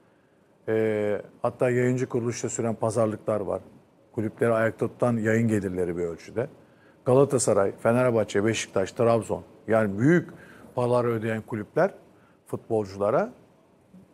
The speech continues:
bence vites ufaltacaklar.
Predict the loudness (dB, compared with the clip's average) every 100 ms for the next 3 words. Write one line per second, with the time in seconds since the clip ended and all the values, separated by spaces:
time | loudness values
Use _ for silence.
0 | _ _ _ _ _ -16 -4 -2 2 0
1 | 4 2 2 0 0 0 -4 -4 2 0
2 | 0